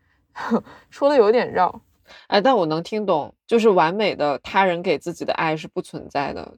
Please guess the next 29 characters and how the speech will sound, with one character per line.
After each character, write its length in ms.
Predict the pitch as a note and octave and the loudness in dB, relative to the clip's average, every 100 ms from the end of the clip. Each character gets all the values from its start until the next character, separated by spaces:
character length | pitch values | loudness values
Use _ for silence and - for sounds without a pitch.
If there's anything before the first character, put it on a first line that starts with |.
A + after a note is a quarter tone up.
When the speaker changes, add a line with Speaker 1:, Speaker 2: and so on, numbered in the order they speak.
| _ _ | _ _
Speaker 2:
这 140 | - A#3+ | 4 4
个 80 | |
世 180 | A3+ B3 | 4 2
界 140 | G3 G3 | 0 0
上 180 | F#3+ F3+ | -2 -2
最 180 | G#3+ F#3 | 0 2
爱 180 | F3 | 2
我、 240 | D#3 D3 - - | 0 -2 -6 -2
最 180 | A3+ | 0
能 180 | F3 F3 | 0 -2
懂 280 | F3 D3 D#3+ | -2 -2 0
我、 140 | D#3+ | -4
能 180 | C#3+ D3+ | -4 -8
给 120 | D#3 E3 | -2 0
我 160 | E3+ | 0
的 100 | - | -2
最 220 | - F#3 | -2 -2
好 240 | F3+ E3 - | 0 -2 -4
的 180 | - - | -6 -2
爱， 200 | E3+ D3 | -2 -2
肯 240 | - D3+ | -4 -10
定 140 | C#3+ E3+ | -10 -10
是 120 | D#3+ | -8
来 180 | C3+ C3+ | -10 -10
自 160 | - | -10
于 60 | D3 | -10
我 120 | C#3 | -10
自 180 | - C3+ | -14 -20
己。 220 | - - | -20 -20